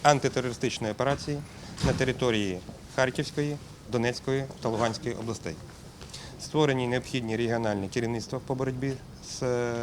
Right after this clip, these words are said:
тероризмом. Про діяльність центру в Харківській області Арсен Борисович вас повідомив. Е,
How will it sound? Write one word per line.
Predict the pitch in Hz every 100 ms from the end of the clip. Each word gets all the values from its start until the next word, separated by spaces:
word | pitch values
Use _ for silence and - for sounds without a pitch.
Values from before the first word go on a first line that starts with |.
| 113
тероризмом. | - 131 131 120 127 123 - - - - - -
Про | 139 143 135 120 - - 120
діяльність | 139 139 123 113 - - - -
центру | 147 123 117 104
в | 92 - - - -
Харківській | 127 117 - 127
області | 120 110 98 - 107 - - - - - - - - - - - - - - - -
Арсен | 110 135 120
Борисович | 123 113 110
вас | 120 -
повідомив. | 120 113 143 151 143 - - - -
Е, | 110